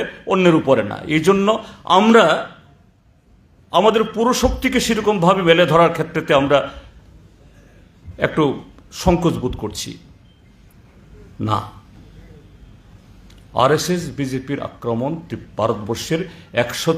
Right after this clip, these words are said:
চল্লিশ কোটি মানুষের উপরে। আরএসএস বিজেপির আক্রমণ ত্রিপুরাজ্যের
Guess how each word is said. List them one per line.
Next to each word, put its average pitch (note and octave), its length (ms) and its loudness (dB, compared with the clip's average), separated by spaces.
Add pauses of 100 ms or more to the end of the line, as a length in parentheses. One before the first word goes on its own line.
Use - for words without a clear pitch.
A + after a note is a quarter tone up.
চল্লিশ A#2+ 420 0
কোটি E3+ 300 -8
মানুষের A2 400 -4
উপরে। F#2+ 300 -10 (1500)
আরএসএস E3 540 4
বিজেপির E3+ 440 0
আক্রমণ E3+ 420 0 (120)
ত্রিপুরাজ্যের E3 640 0